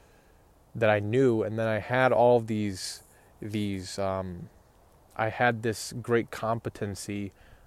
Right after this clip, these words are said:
of all the psychology I've, I've listened over to, over the years and studied and, um, communication skills and, um, yeah, just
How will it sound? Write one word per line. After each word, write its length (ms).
of 420
all 260
the 120
psychology 800
I've, 280
I've 380
listened 460
over 260
to, 160
over 220
the 80
years 640
and 340
studied 580
and, 300
um, 320
communication 840
skills 680
and, 420
um, 460
yeah, 220
just 320